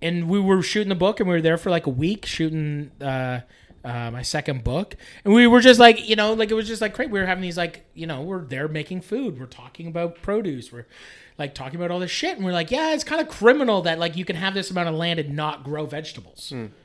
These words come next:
Speaker 1: You know, it's kinda, it's kinda fucked that you can, there's this so much land that's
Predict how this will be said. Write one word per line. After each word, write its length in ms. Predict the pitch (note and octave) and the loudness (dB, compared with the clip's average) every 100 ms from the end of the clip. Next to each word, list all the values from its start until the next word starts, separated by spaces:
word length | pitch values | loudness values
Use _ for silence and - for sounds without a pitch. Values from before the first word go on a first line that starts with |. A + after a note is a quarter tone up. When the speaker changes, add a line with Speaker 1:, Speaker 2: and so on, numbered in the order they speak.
| _ | _
Speaker 1:
You 80 | E3 | -4
know, 140 | F3 G3 | -2 -2
it's 80 | |
kinda, 240 | - G#3 G3+ - | -2 -4 -4 -6
it's 160 | F#3+ | -6
kinda 240 | - G#3+ G#3 | -2 -2 -2
fucked 480 | G#3 G3 - - - _ - | -2 -4 -6 -18 -20 _ -12
that 140 | - F#3+ | -6 -4
you 80 | |
can, 160 | G3 F#3+ - | -2 -4 -4
there's 180 | G3+ F#3 | -4 -2
this 260 | G#3 G3+ - | -2 -4 -6
so 240 | - A3 | -2 0
much 220 | A3 G#3+ E3 | 0 -2 -6
land 600 | D#3+ F3 F#3 F#3+ E3 D3 | -6 -4 -4 -4 -6 -6
that's 200 | C#3+ | -10